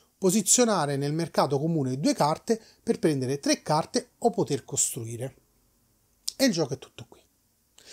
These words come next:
Perché se vogliamo costruire non potremo adoperare le carte che abbiamo in mano, bensì le carte che sono nel mercato comune.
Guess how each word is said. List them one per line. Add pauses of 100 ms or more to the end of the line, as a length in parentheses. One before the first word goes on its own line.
(200)
Perché
se
vogliamo
costruire (260)
non
potremo
adoperare
le
carte
che
abbiamo
in
mano, (260)
bensì
le
carte
che
sono
nel
mercato
comune.